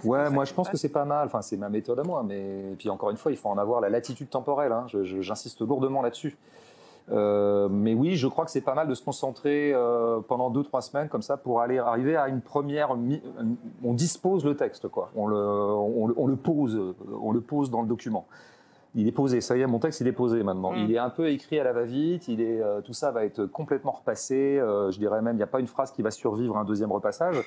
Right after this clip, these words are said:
Speaker 2: en tout cas tel quel, sauf exception, sauf, euh, et puis tout, beaucoup de choses ont changé, mais quand même, la, le, le matériau est posé.
Speaker 1: Mm.
Speaker 2: Et, et notamment, moi, comme j'écris, de, les derniers livres que j'écris avec, sont quand même très narratifs,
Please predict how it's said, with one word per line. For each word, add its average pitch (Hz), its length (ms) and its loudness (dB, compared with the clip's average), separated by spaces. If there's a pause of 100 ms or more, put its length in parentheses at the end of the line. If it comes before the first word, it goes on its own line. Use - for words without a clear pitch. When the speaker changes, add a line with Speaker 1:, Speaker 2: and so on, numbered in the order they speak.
(260)
Speaker 2:
en 117 60 -8
tout - 80 -20
cas 113 120 0
tel 110 180 0
quel, 170 300 0 (360)
sauf - 360 -4
exception, 131 560 -4
sauf, - 340 -6 (600)
euh, 98 360 4
et 101 80 2
puis 110 180 -4
tout, - 140 -2
beaucoup 139 320 2
de - 40 -2
choses 143 140 0
ont 123 100 2
changé, 123 380 0
mais 143 220 0
quand 156 200 0
même, 156 340 0
la, 113 300 2
le, 120 180 2
le 131 120 0
matériau 156 460 0
est 135 60 0
posé. 117 320 -6 (240)
Speaker 1:
Mm. - 80 -8
Speaker 2:
Et, 98 520 -2
et 117 40 2
notamment, 151 760 0
moi, 120 400 -6
comme 135 140 -4
j'écris, 131 380 -6
de, 120 120 -4 (560)
les 113 220 0
derniers 147 240 0
livres 165 100 0
que 135 60 -2
j'écris 131 600 0
avec, 113 300 -2 (160)
sont - 140 -14
quand 127 80 -2
même 131 80 0
très 147 180 -2
narratifs, 143 680 -2